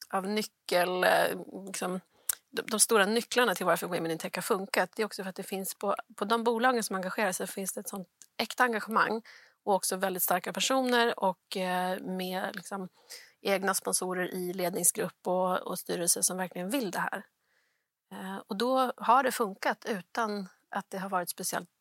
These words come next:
formaliserat förrän nu de senaste åren. När det har vuxit så pass stort så att vi måste ha liksom en, den här ideella föreningen som nu driver det.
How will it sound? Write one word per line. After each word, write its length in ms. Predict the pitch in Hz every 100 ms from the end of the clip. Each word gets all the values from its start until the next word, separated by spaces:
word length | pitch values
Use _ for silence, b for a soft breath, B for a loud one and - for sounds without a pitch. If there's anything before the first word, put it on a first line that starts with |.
| -
formaliserat 800 | - 190 180 175 175 269 247 175
förrän 240 | - 180 175
nu 100 | 180
de 120 | 180
senaste 360 | - 202 175 202
åren. 460 | 277 233 - - - _ -
När 100 | 196
det 60 |
har 80 | 180
vuxit 300 | 185 - 185
så 60 | -
pass 160 | 170
stort 280 | - 185 180
så 60 | 202
att 120 | -
vi 40 |
måste 400 | 190 208 - -
ha 240 | - - - B B B B _
liksom 300 | - - 196
en, 240 | 196 190 - -
den 180 | 190 190
här 120 | 180
ideella 460 | - 185 190 175 175
föreningen 540 | 196 185 185 214 247
som 140 | 240 240
nu 120 | 240
driver 340 | 240 240 226
det. 140 | 247